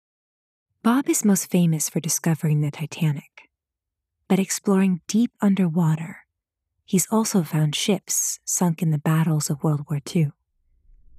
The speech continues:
wrecks of ancient vessels preserved by the waters of the Black Sea. And he considers his most important discovery something he found exploring the ocean's mountain ranges.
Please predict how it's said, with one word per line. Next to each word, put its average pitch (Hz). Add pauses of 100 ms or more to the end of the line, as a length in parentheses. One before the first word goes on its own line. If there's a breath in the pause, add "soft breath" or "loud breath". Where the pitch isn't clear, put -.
(100)
wrecks 180
of 165
ancient 180
vessels - (480)
preserved 175
by 151
the 147
waters 151
of 143
the 147
Black 143
Sea. - (1120)
And 190
he 196
considers 202
his -
most 190
important 214
discovery - (760)
something 165
he 156
found 165
exploring 165
the 143
ocean's 151
mountain 151
ranges. -